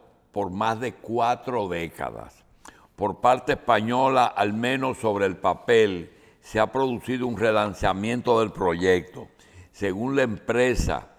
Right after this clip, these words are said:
que lo promueve, que va a recibir una nueva dotación en los presupuestos del dos mil veintitrés para dar paso definitivo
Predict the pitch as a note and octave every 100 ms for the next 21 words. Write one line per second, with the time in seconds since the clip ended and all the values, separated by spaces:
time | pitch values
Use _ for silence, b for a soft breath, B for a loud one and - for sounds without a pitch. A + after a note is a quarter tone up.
0 | b b b G2 G2+ A#2 B2 A#2 F#2+ G#2
1 | A2+ A2 F#2 D#2 - b b - F2+ F#2
2 | A2+ A#2+ A#2 - A2 A2 A2+ A2+ G2 G#2+
3 | A#2 A2+ G#2 G2+ F2 E2+ - A#2+ B2+ B2+
4 | - B B B F#2+ F#2 F#2+ F2+ E2+ D2+
5 | G2+ G#2+ - A2+ - b b - F#2 F2
6 | E2 E2 G#2 G2 G2 F2 E2+ - C2+ A1+
7 | - _ _ B B B F#2 F#2 F2+ G#2
8 | A#2 - A#2+ - A#2+ G#2 F2+ F#2+ F2 -
9 | C3 D#3 C#3